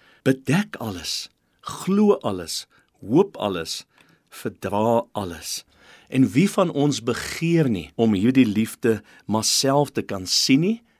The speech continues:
maar meer nog om hierdie liefde self te kan uitleef teenoor ander mense nie?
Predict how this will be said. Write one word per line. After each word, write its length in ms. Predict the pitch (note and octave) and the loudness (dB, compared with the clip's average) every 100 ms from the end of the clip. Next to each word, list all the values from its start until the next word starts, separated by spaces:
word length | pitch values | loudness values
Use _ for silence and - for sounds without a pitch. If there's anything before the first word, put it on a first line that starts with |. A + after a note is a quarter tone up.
| _ | _
maar 140 | G#2+ C3 | -2 2
meer 260 | C#3+ B3 | 4 4
nog 320 | A3+ G2 - - | 2 -2 -8 -6
om 180 | A2 G2 | -2 0
hierdie 260 | G#2 B2 | 2 2
liefde 380 | F#2+ G#2 - G#2+ | 2 -2 0 -2
self 460 | - - A2+ A2 - | 0 -2 -2 -2 -4
te 120 | A2 | -6
kan 240 | G#2 G2+ - | -4 -6 -2
uitleef 640 | A#2+ A2+ F#2 F2+ E2 - | -2 0 0 0 -2 -6
teenoor 340 | A2 G2+ G2 - | -2 0 0 -2
ander 300 | G2 F#2+ F#2 | -4 -4 -4
mense 460 | E2+ F2+ F2 - | -4 -4 -4 -4
nie? 180 | E2 E2 | -6 -16